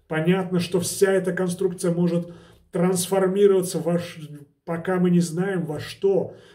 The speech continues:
Но эти отравленные отношения между народами России, народами Средней Азии, народами Закавказья, они могут выстрелить сейчас, завтра,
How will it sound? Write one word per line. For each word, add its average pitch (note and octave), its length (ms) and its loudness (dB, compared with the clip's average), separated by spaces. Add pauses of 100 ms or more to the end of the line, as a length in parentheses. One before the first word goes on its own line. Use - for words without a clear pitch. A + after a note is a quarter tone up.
(120)
Но F#3+ 480 2
эти A3 320 4
отравленные E3+ 1300 -2 (380)
отношения E3+ 800 -2
между C#3 600 -4 (240)
народами D#3+ 480 2
России, E3+ 600 -4
народами D#3 440 -2
Средней D#3 480 -4
Азии, D3 380 -6
народами C#3 420 -6
Закавказья, D3+ 920 -4 (300)
они G3 380 2
могут G3 680 4
выстрелить E3 840 -4 (280)
сейчас, - 840 -2 (220)
завтра, D#3+ 800 -4